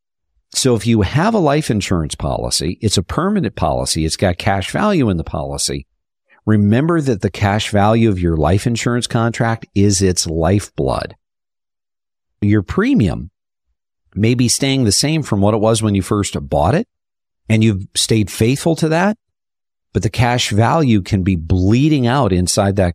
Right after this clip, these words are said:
policy. And here's what's gonna happen, ladies and gentlemen, because I do this every single week with at least one person.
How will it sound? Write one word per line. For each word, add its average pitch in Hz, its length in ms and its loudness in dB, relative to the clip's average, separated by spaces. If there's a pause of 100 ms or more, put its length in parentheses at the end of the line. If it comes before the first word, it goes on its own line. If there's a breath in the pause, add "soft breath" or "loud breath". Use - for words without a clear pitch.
(160)
policy. 107 640 0 (460)
And 95 120 2
here's 127 260 2
what's 123 180 0
gonna 117 200 -2
happen, 123 500 0
ladies 85 380 2
and 80 100 -2
gentlemen, 73 400 -2
because 98 320 0
I 98 140 2 (360)
do 117 240 2
this 110 340 0
every 123 680 0
single 127 500 2
week 165 260 0
with 101 320 0
at 101 120 2
least 113 280 0
one 123 220 2
person. 131 540 -2